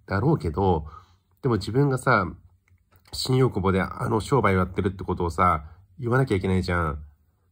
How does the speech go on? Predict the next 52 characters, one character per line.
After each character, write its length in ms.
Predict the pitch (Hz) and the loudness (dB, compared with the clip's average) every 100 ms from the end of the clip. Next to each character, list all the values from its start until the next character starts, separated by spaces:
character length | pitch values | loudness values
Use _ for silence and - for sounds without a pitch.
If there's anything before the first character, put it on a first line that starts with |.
| _ | _
そ 180 | - 113 | -12 -4
こ 80 | 131 | 0
も 200 | 123 - | 0 -2
咎 260 | - 113 | -4 0
め 80 | 117 | 2
ら 80 | 110 | 2
れ 100 | 110 | 2
る 240 | 101 80 - _ _ _ | 0 -2 -6 _ _ _
っ 20 | |
て 140 | - 101 | -10 -6
考 260 | 107 107 104 | -4 -2 0
え 100 | 95 | -2
て、 360 | 95 98 90 71 - _ _ _ - | -2 -2 -4 -6 -16 _ _ _ -10
言 160 | 110 120 | 0 2
え 80 | |
な 80 | 156 | 4
い 40 | 139 | 4
ん 80 | |
だ 80 | 85 | 0
よ 80 | 85 | -4
ね。 240 | 90 76 76 _ _ _ _ _ _ - | -8 -10 -12 _ _ _ _ _ _ -10
だ 140 | 107 | -6
か 80 | 98 | -4
ら、 280 | 90 80 76 - - _ _ _ _ _ _ _ _ _ _ _ _ _ _ _ _ _ _ - - | -4 -6 -10 -18 -20 _ _ _ _ _ _ _ _ _ _ _ _ _ _ _ _ _ _ -20 -16
や 140 | - 113 | -6 -2
め 120 | 117 | 0
だ 80 | 107 | 0
よ 100 | 92 | -2
ね。 300 | 90 92 - | -2 -6 -6
男 320 | 113 107 135 | -6 -2 0
も 360 | 143 101 92 - 98 | 2 2 -2 -6 -12
そ 140 | 95 127 | -4 0
れ 80 | |
が 100 | 131 | 2
分 60 | 120 | 2
か 100 | 147 | 2
っ 120 | 143 | -2
て 320 | - 95 85 - - - _ _ 113 95 | -2 -2 -4 -10 -20 -20 _ _ -14 -8
キ 140 | 139 | -6
ッ 80 | - | -6
ク 120 | 104 | -4
し 60 | - | -2
た 80 | |
の 120 | 104 92 | -2 0
か 140 | 90 | -2
分 80 | 92 | 0
か 100 | 110 | 0
ん 120 | 107 | 0
な 80 | 95 | -2
い 80 | 95 | -4
け 100 | 92 | -4
ど、 420 | 92 87 76 | -2 -2 -4